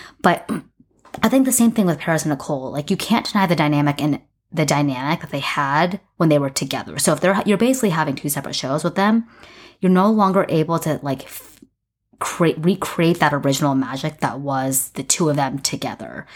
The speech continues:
So also, can we just talk about really quickly, <laughs> like, remember in Laguna Beach, they did, like, season two, which was, like, Jessica, Jessica and Jason, like, "Jessica, Jason's cheating on you." Season, which is hands down the best season of Laguna Beach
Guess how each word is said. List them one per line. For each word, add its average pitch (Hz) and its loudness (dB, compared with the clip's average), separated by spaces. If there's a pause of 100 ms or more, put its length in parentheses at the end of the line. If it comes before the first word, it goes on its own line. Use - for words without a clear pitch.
(520)
So 185 2 (1500)
also, 285 2
can 262 2
we 285 4
just - -6
talk 214 -4
about 185 0
really 180 2
quickly, 180 0
<laughs> - -20
like, 175 2
remember 202 2
in 320 2
Laguna 160 2
Beach, - -6 (720)
they 160 2
did, 151 2
like, 135 0
season 139 0
two, 135 0
which 127 -6
was, 143 -8
like, 143 -6
Jessica, 226 -2 (380)
Jessica 285 0
and 262 4
Jason, 285 0 (100)
like, 190 0
"Jessica, 254 -2
Jason's 226 0
cheating 320 -2
on 139 -2
you." - -6 (460)
Season, 156 2
which 151 2
is 143 -2
hands 151 0
down 143 2
the 139 0
best 135 -2
season 131 0
of 131 -4
Laguna 127 -4
Beach 131 -8